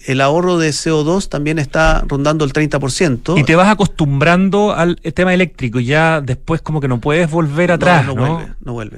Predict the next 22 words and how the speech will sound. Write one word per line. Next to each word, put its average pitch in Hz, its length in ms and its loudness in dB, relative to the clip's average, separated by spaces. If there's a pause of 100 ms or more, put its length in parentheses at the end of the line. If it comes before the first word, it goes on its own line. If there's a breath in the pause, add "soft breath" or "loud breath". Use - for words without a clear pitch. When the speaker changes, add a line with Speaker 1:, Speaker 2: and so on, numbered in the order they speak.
(120)
Speaker 2:
Por 135 120 -4
lo 135 40 -2
tanto, 147 200 0
tu 139 80 -2
paso 160 240 -2
natural 151 380 0
después 170 260 -2
de 170 80 0
un 170 60 2
auto 165 220 0
híbrido 170 360 2
en 160 60 2
el 156 60 0
futuro 160 360 0
sería 156 260 -2
tener 143 260 -6
probablemente 143 640 0
un 135 60 -4
auto, 135 580 0 (380 loud breath)
no 131 80 -4
sé, 120 220 -2
con, - 340 -6